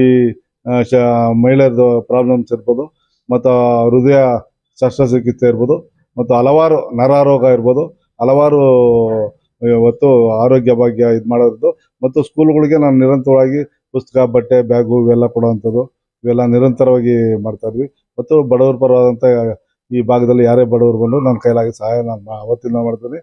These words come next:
ಇವತ್ತು, ಇವತ್ತಿನ ಹುಟ್ಟದ ಹಬ್ಬ ಅಂತಲ್ಲ, ನಿರಂತರವಾಗಿ ಬ-, ಜನರ ಜೊತೆ ಇದ್ದೀವಿ. ಅದಕ್ಕೋಸ್ಕರ ಸರ್ಕಾರನೂ ಗೊತ್ತಿದೆ. ನಮ್ಮ ಮಂಜಣ್ಣವರು ನಮ್ಮ ಮೇಲೆ ಅಭಿಮಾನ ಇಟ್ಕೊಂಡು ನನ್ನ ಐದು ಗ್ಯಾರಂಟಿ ಸಮಿತಿ ಅಧ್ಯಕ್ಷರು ಮಾಡಿದ್ದಾರೆ. ಅದಕ್ಕೆ ನಾವು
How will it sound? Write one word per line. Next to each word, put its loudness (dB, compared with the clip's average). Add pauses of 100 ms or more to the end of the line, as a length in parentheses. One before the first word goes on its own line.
(320)
ಇವತ್ತು, -4
ಇವತ್ತಿನ -2 (360)
ಹುಟ್ಟದ -8
ಹಬ್ಬ 0
ಅಂತಲ್ಲ, -6 (480)
ನಿರಂತರವಾಗಿ 2
ಬ-, 2
ಜನರ 0
ಜೊತೆ 0
ಇದ್ದೀವಿ. -2 (300)
ಅದಕ್ಕೋಸ್ಕರ -2 (300)
ಸರ್ಕಾರನೂ 0
ಗೊತ್ತಿದೆ. 0 (280)
ನಮ್ಮ -4
ಮಂಜಣ್ಣವರು 2
ನಮ್ಮ -2
ಮೇಲೆ 0
ಅಭಿಮಾನ 0
ಇಟ್ಕೊಂಡು -8 (380)
ನನ್ನ -2
ಐದು 2
ಗ್ಯಾರಂಟಿ -2
ಸಮಿತಿ -4
ಅಧ್ಯಕ್ಷರು -6
ಮಾಡಿದ್ದಾರೆ. -10
ಅದಕ್ಕೆ -8
ನಾವು -8